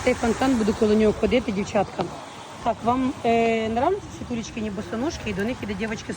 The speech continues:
сумочка. Дівчатка, такий обалденно красивий наборчик. Такі подборочки. Боже, я починаю за одне, заканчую геть друге. Ви розумієте, мені ж довго не потрібно.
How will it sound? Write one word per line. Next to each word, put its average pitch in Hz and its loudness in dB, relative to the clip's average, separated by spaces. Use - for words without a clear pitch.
сумочка. 185 -4
Дівчатка, 208 -2
такий - -4
обалденно 196 0
красивий 190 -4
наборчик. 196 -2
Такі 247 -4
подборочки. 208 -2
Боже, 240 2
я 277 4
починаю 277 4
за 247 4
одне, 262 4
заканчую 240 2
геть 220 4
друге. 190 4
Ви 202 2
розумієте, 269 4
мені 247 6
ж - -6
довго 262 4
не 262 4
потрібно. 202 -2